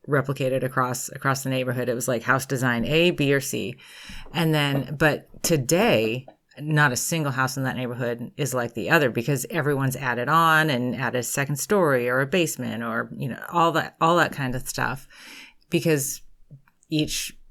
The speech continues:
family living in the house has, has needed it for different reasons. And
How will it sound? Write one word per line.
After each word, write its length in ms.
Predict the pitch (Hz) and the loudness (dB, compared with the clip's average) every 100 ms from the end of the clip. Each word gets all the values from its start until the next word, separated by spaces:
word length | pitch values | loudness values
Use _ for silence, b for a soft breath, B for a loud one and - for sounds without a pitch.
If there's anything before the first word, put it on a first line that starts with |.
| - | -10
family 360 | - 165 143 147 | -4 -2 0 0
living 300 | 147 139 139 | 2 2 2
in 120 | 135 | 0
the 80 | 131 | 0
house 340 | 143 139 135 | 2 2 0
has, 220 | 143 120 135 | -4 -4 -2
has 260 | 139 123 | -4 -2
needed 340 | 135 147 135 127 | 0 2 2 0
it 120 | - | -2
for 120 | 139 | -4
different 320 | 131 131 117 | -4 -4 -4
reasons. 560 | 131 156 127 117 131 - B B B B B - | -2 -2 -2 -6 -6 -12 B B B B B -4
And 480 | 160 156 151 143 | 0 0 0 -4